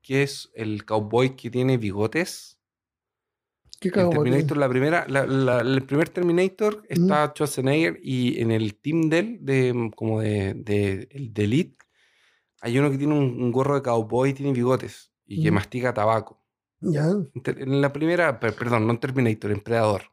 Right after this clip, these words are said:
Speaker 1: en Predador, en el team de,
Speaker 2: Ah, ya,
Speaker 1: de,
Speaker 2: ya, sí, ahí sí.
Speaker 1: ya, sí. Que, que tiene la ametralladora esa Gatling que gira.
Speaker 2: Ya, sí, sí, sí.
Speaker 1: Y él también sale gobernador de, o alcalde, o,
Speaker 2: Ahí está,
Speaker 1: o
Speaker 2: ¿viste?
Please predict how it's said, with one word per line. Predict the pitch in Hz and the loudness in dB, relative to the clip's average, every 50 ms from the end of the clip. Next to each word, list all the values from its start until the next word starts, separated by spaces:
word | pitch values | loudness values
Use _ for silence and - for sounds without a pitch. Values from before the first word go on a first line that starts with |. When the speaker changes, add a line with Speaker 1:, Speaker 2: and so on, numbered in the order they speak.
| _ - | _ -20
Speaker 1:
en | 104 98 | -8 -2
Predador, | 110 107 101 95 107 - - _ _ - | 0 0 2 0 -2 -6 -12 _ _ -8
en | 101 | -8
el | 101 - | -8 -4
team | - 135 139 | -2 0 4
de, | 226 | 4
Speaker 2:
Ah, | 226 240 - - 220 | 6 6 6 6 6
ya, | 214 185 | 4 4
Speaker 1:
de, | 170 - | 4 4
Speaker 2:
ya, | 110 - | 2 2
sí, | - - 202 | 2 2 2
ahí | 202 196 190 | 2 2 2
sí. | - - | 0 0
Speaker 1:
ya, | 160 147 151 - - _ | -2 -2 -4 -8 -12 _
sí. | - - - - _ _ _ _ _ _ _ _ _ _ _ _ _ | -12 -12 -12 -12 _ _ _ _ _ _ _ _ _ _ _ _ _
Que, | - 120 120 | -4 -4 -2
que | 107 120 | -2 -2
tiene | 117 127 139 143 | -2 0 0 2
la | 139 135 | 2 2
ametralladora | 135 135 127 127 123 120 120 123 135 135 131 131 135 | 2 2 2 2 2 2 2 2 2 2 2 2 0
esa | 131 - 143 123 120 120 117 | 0 -2 -2 -2 -2 -2 0
Gatling | 117 131 127 117 120 110 104 101 95 95 - _ _ _ _ | 2 0 0 0 0 -2 -2 -2 -2 -6 -10 _ _ _ _
que | - - 98 | -18 -16 -16
gira. | - - 127 107 101 - - _ _ - | -8 -6 -4 -4 -4 -8 -12 _ _ -4
Speaker 2:
Ya, | 143 147 160 151 165 202 202 - | -2 0 2 2 2 0 -2 0
sí, | - 214 202 180 | 0 2 2 4
sí, | - 196 160 139 | 2 2 0 0
sí. | - - 143 135 131 - _ _ _ _ _ | -2 -4 -4 -4 -6 -6 _ _ _ _ _
Speaker 1:
Y | 120 | -4
él | 123 120 | -4 -2
también | 120 131 120 123 127 127 | 0 0 2 2 2 2
sale | - 135 127 127 | 0 0 0 2
gobernador | 127 131 135 135 135 131 131 135 139 135 123 | 2 2 2 2 2 2 2 0 0 -2 -2
de, | 127 135 135 135 135 135 131 131 131 127 127 - | -2 0 0 2 2 2 0 0 -2 -4 -4 -2
o | - - | 0 0
alcalde, | 110 107 - - 110 110 117 123 127 120 113 110 110 104 | 0 0 -2 -2 -2 0 2 2 2 0 0 0 0 0
o, | 101 101 101 101 | 0 2 2 2
Speaker 2:
Ahí | 165 190 | 2 2
está, | 143 - 185 160 | 2 0 0 2
Speaker 1:
o | 151 | 2
Speaker 2:
¿viste? | 160 170 - - | 0 0 0 0